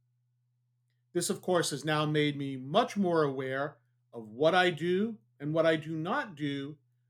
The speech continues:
during my various, uh, webinar meetings that I participate in.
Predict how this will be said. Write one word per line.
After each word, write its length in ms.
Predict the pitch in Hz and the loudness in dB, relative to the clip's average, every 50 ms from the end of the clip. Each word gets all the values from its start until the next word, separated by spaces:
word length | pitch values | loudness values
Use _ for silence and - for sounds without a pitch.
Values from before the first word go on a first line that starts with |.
| _ _ _ _ | _ _ _ _
during 400 | 131 151 160 165 170 170 170 165 | 0 0 2 2 0 0 -2 -2
my 240 | 156 147 139 139 135 | -2 -2 -2 -2 -2
various, 720 | 123 147 147 151 147 151 147 143 147 147 147 - - - _ _ _ _ _ _ _ _ - | 0 2 2 2 2 2 0 0 -2 -2 -4 -6 -10 -12 _ _ _ _ _ _ _ _ -14
uh, 180 | 117 117 120 | -10 -10 -10
webinar 720 | 123 123 127 143 151 156 165 165 160 156 151 151 151 151 143 | -10 -4 0 2 2 2 2 2 2 2 2 2 2 0 0
meetings 580 | 143 147 151 151 143 131 127 131 127 120 - - _ 117 | -2 -4 -4 -4 -4 -4 -6 -8 -10 -12 -16 -20 _ _
that 360 | 131 127 123 123 123 127 - _ _ _ | -6 -4 -4 -4 -4 -8 -12 _ _ _
I 60 | 131 131 | -10 -8
participate 800 | 131 - 139 131 - - 160 147 - 151 - - 127 117 113 | -6 -6 -8 -8 -6 -8 -8 -6 -8 -10 -10 -10 -12 -12 -12
in. 80 | 104 98 | -14 -20